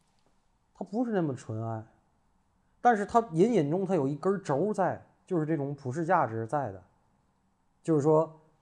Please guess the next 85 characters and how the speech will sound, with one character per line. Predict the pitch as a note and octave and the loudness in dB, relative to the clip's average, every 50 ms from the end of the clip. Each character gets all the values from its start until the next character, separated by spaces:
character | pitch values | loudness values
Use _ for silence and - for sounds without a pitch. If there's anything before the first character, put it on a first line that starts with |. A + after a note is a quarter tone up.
| _ | _
就 | - D#3+ D#3+ C#3+ | -4 -2 -2 0
是 | C#3 C#3+ C#3+ C#3 C3+ C3+ _ _ | 0 0 -2 -2 -4 -8 _ _
他 | - - A#3+ | 2 2 2
并 | A#3 A#3+ A#3+ G#3+ | 4 2 -2 0
没 | F#3 G3 | 2 2
有 | G#3+ G3 D3+ | 2 2 0
瞧 | B2+ - C#3 C#3 | -2 -2 -4 -4
不 | D#3 D3 | -4 -4
起 | B2+ - A2 | -6 -10 -12
残 | A2 - A2+ A2+ A#2 | -10 -10 -10 -8 -8
疾 | A2 A#2 | -6 -8
人， | G#2+ G2 F#2 F#2 G2+ - _ _ _ _ _ | -8 -10 -12 -14 -16 -20 _ _ _ _ _
但 | - G3+ | 0 2
是 | F#3 F3 | 2 2
你 | D3+ C#3 C#3+ | 2 0 -2
一 | E3+ G3+ | -2 0
个 | F#3+ F3 | -2 -2
残 | - - D#3 E3 | -2 -2 -4 -2
疾 | F3 | -2
人 | D#3+ D3+ D3+ D#3 | 0 0 0 0
和 | D3 D#3 | 0 -2
一 | D#3 | -2
个 | D#3 | -2
正 | D#3 E3+ F3+ D3 | -4 -4 -4 -6
常 | B2 B2 B2 A#2+ | -4 -4 -4 -4
人 | B2 B2+ | -4 -4
的 | B2 A2+ | -6 -6
结 | - - A#2+ C3 | -6 -6 -6 -6
合 | B2+ G#2+ A2+ A#2 | -4 -6 -6 -6
和 | A#2+ A2+ - C3 | -6 -4 -4 -4
这 | C3+ C3+ | -4 -4
个 | A#2+ A2+ | -6 -6
征 | - C3+ C3+ B2+ | -8 -8 -8 -8
婚， | C3 C3+ C3 B2+ B2+ - _ _ _ _ | -6 -6 -6 -8 -8 -12 _ _ _ _
你 | - C#3+ | -12 -10
很 | - C#3 A#2 | -8 -8 -6
多 | A#2 C3 C#3 | -6 -6 -6
事 | C3+ C3+ | -4 -4
儿 | E3 C#3+ A#2+ G#2+ - - - _ _ _ _ _ | -2 -2 -4 -4 -8 -14 -20 _ _ _ _ _
它 | - C#3+ | -12 -12
不 | C3 - - C3+ | -12 -8 -8 -6
一 | A#2 A#2+ | -4 -2
样， | B2+ C3 B2 G#2+ F#2+ - _ _ _ _ _ _ | -2 -2 -4 -4 -8 -18 _ _ _ _ _ _
它 | - F3 | -6 -6
所 | D#3+ - F3+ F3+ | -2 0 0 2
有 | E3+ D3 | 2 2
这 | |
些 | D3 D#3 | 2 0
东 | D3+ E3+ E3+ E3 | 0 0 -2 -2
西 | D3 C3 | -4 -4
就 | A#2 C#3+ D3+ | -4 -2 -2
是 | D3 D3+ D3+ - _ _ _ | -4 -4 -6 -12 _ _ _
他 | - - - | 0 2 4
把 | G#3+ F3 | 4 4
这 | F3 | 4
些 | G3+ A#3 | 4 4
东 | A3+ B3+ B3 | 2 2 0
西 | G#3 | -2
都 | F3+ A3+ A3 | -2 -4 -6
给 | - - F3+ G#3 | -4 -2 -2 -2
你 | G#3+ | -2
看， | D#3 - - - D#3 C#3+ | -4 -6 -4 -4 -4 -2
他 | - G#3 | -2 -4
没 | A#3 B3+ | -2 -2
有 | C4 | -2
解 | F#3+ C3+ B2+ | -2 -2 -2
决 | D3 F3 | -2 -2
方 | E3 G3+ G#3+ A3+ | 0 0 0 0
案， | A#3 A3 E3 D#3 | 0 -2 0 0
但 | G#3 G#3 | 0 0
是 | |
他 | G3 A3 | 0 0
给 | G3 G3 | -2 -2
你 | G#3 F#3+ | -4 -6
看， | D3 - - G#3 F#3 F#3 | -6 -6 -4 -4 -4 -4
这 | A#3+ | -4
不 | A3+ | -2
就 | - E4 | -2 -2
是 | C4 F#3+ | -2 -2
一 | E3 | -4
个 | C3+ C3 | -6 -6
故 | C3 C#3 C3 | -8 -6 -8
事 | A2+ A#2 | -6 -6
会 | A2+ B2+ A#2+ G#2+ | -6 -6 -6 -8
吗？ | F2+ | -10